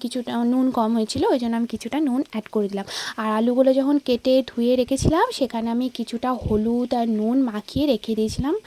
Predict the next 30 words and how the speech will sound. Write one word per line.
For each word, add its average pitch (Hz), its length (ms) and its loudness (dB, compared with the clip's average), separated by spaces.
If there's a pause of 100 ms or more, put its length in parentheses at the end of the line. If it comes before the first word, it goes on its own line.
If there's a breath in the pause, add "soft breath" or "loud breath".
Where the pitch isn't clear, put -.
(200 loud breath)
বেশ 247 220 2
কিছুক্ষণ। 208 460 -4 (520 loud breath)
তো 370 80 4
এই 311 140 6
ধারে 302 240 6
দেখো, 285 300 2
আমি 269 300 4
ভেন্ডিটা 240 480 0
এবারে 254 380 2
এখানে 254 320 -2
ধুয়ে 240 440 2
জল 220 280 0
ঝরাতে 233 380 0
দিয়েছিলাম, 247 420 -2
কিছুক্ষণ 247 500 -4
রেখে 226 260 0
দিয়েছিলাম। 240 420 0
ভালো 220 300 -2
করে 240 240 0
জল 214 300 0
ঝরে 233 360 -2
যাবার 226 300 0
পর 254 260 0
এখানে 220 280 -2
আমি 226 180 0
কিছু 254 320 -2
মশলা 226 420 -2
অ্যাড 220 180 -2
করে 220 280 0
দেব। 208 220 0